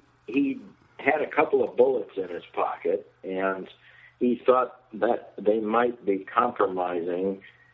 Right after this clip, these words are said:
given that he was soon to claim that he was a war correspondent, not a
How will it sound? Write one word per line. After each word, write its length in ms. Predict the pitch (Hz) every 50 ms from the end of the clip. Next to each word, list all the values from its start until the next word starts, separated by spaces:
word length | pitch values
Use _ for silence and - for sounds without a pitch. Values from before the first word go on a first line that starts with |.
| - _
given 360 | - 110 110 107 110 104 98 95
that 220 | 98 98 92 87
he 180 | 98 101 98 98
was 360 | 95 98 95 95 92 92 87 - - - - - - -
soon 240 | - 117 117 117 107
to 120 | - 101 90
claim 400 | - - 104 101 101 101 101 92
that 120 | 90 90
he 60 | 90
was 180 | 85 90 82 85
a 40 | 92
war 300 | 90 92 107 127 123 110
correspondent, 800 | - - 95 90 87 - - - 92 92 92 92 90 82 76 -
not 180 | 95 98 101
a 60 | 92